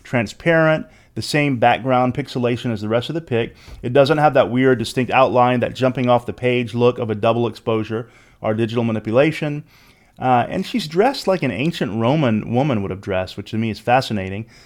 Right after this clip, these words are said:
because the hotel apparently is on ancient Roman land and holds Roman treasure. So she does look like a Roman woman. That's how they dressed. I think I'll say au-, authentic for that one. Okay, the next one is freaky.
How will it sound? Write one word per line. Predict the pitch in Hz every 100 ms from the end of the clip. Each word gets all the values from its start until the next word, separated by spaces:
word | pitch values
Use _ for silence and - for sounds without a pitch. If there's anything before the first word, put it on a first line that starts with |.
| _
because | - 123 113
the | -
hotel | 113 120 143 143 120
apparently | - 120 110
is | 107
on | 101 - 113 120
ancient | 104 120 120 101
Roman | 110 110 104
land | - 110 120 120 120 - _ - _
and | 104 104
holds | 92 110 104
Roman | 107 104
treasure. | 101 90 95 -
So | 110 104
she | -
does | 127 139
look | 127 123
like | 98 98
a |
Roman | 95 104 113 92
woman. | 90 92
That's | 98 -
how |
they | 101 95
dressed. | 110 92 87 - _ _ _ _ _ _ _ -
I | -
think | 113 131
I'll | 120 123
say | -
au-, | 107 98
authentic | 95 104 - 104 -
for | 90
that | -
one. | - 120 _ _ - _ _
Okay, | 107
the | 104
next | 127 185 -
one |
is | 113
freaky. | - 139 135 -